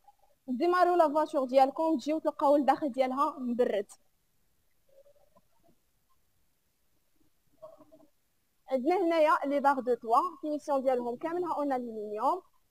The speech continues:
وكما كي اهتمت بالشكل الامامي تاع السياره. لا سونيت جات بهاد لا فينيسيون من اللور، اللي هنا عندنا لي فو كاملين اون ليد، عندنا الكاميرا ديال،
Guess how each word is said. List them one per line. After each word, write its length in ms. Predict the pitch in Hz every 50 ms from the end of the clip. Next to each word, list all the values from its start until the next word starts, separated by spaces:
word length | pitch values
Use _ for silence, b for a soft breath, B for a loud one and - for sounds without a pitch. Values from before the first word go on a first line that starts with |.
| _ _
وكما 420 | 302 - - 370 359 359 370 370 359
كي 280 | 359 359 330 320 302
اهتمت 540 | 277 269 269 285 254 - 320 311 311 294 277
بالشكل 460 | 240 233 - - - 294 - 294 269 285 - _ -
الامامي 440 | 269 - 277 285 320 370 359 349 339
تاع 160 | - - 214
السياره. 640 | 233 - - - 233 214 127 180 - 269 311 - - - _ _ _ _
لا 160 | - 285 311 339
سونيت 340 | - 359 320 311 320 - - - - -
جات 220 | 285 262 285 285 285
بهاد 160 | 277 277 262
لا 100 | 294 294
فينيسيون 520 | - 320 311 311 320 320 - 294 269 262
من 220 | 262 262 254 247 247
اللور، 520 | 214 240 247 247 254 269 330 453 453 - - _ _ _ _ _ -
اللي 280 | 285 294 311 330 349
هنا 120 | 311 302 277
عندنا 460 | 262 262 226 277 285 277 269 220 - - - 262
لي 200 | 269 294 320 294
فو 320 | - - 320 294 262 262
كاملين 520 | 269 - 349 359 359 320 277 262 254 247
اون 320 | - 254 254 247 226 226 226
ليد، 240 | 240 269 339 349 - - _ _ _ _ _ -
عندنا 440 | 247 269 254 233 311 320 302 - -
الكاميرا 580 | 277 320 - 392 381 370 359 339 311 269 277 277
ديال، 420 | 233 247 269 262 254 233 240 277